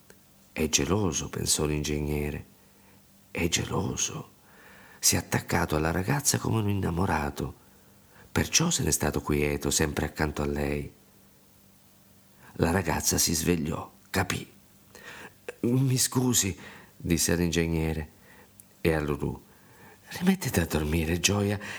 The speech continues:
è ancora notte. Ora ti do il mio posto, così ti distendi e dormi tranquillamente."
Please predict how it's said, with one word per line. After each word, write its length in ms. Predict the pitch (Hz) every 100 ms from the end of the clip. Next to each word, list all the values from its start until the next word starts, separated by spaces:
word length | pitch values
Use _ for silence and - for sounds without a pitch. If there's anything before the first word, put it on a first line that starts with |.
| - -
è 160 | 170
ancora 400 | 170 - 165 104
notte. 680 | 90 98 85 - - - - - - - - -
Ora 220 | 214 190
ti 140 | 123 107
do 120 | 98
il 60 |
mio 160 | 95 107
posto, 480 | 120 196 185 - 175
così 260 | 147 123
ti 120 | - 117
distendi 560 | 165 - 226 220 196
e 60 | 175
dormi 280 | 175 170 170
tranquillamente." 960 | 156 135 135 98 82 82 82 82 85